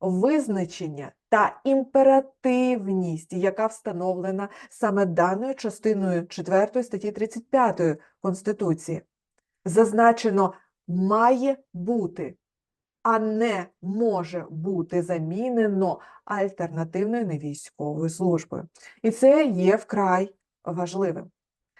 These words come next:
Також треба не забувати, як я вже наголошувала, що відповідно до норм статті восьмої Конституції визначено,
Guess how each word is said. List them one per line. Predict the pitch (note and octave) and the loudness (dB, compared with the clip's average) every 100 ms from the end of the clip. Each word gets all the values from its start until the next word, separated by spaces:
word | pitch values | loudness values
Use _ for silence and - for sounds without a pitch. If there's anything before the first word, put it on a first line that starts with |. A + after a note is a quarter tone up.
| - - - - | -20 -20 -8 -4
Також | G3 E4 E4+ | 2 2 2
треба | G#3 G3 G3 A3+ B3+ | 2 2 4 2 0
не | G3 G3 G#3 | -4 -2 0
забувати, | A3+ A#3+ G#3+ F3+ E3 F3 A3 | -2 -4 -4 -4 -4 -4 -6
як | F#3+ F3+ F#3 | -6 -6 -2
я | F#3+ | 0
вже | G3+ F#3+ A3 B3 | 0 -2 -2 -2
наголошувала, | C4+ F3 F3 E3 D#3+ D#3+ F#3+ F#3+ G#3+ A3+ | -2 -4 -4 -4 -6 -6 -8 -4 -2 -2
що | A3+ - G#3+ F#3+ | -4 -6 0 2
відповідно | F#3 G3 - F#3 G#3 C4 F#3 F3 - | 2 -2 0 0 0 -4 -2 -4 -4
до | E3 F#3 F3+ - E3+ | -4 0 0 -2 -4
норм | F#3+ G#3 E3+ D#3+ | -4 -2 -4 -6
статті | - F#3+ A3+ | -12 -12 -8
восьмої | C#4 C4 A3+ F3+ E3 E3 | -2 2 2 0 -4 -6
Конституції | E3 E3 - E3+ F#3+ A#3+ - F#3 | -6 -8 -8 -6 -4 -4 -2 -2
визначено, | D#3 D#3+ E3+ F#3 A#3+ B3 | 0 0 -2 -4 -6 -8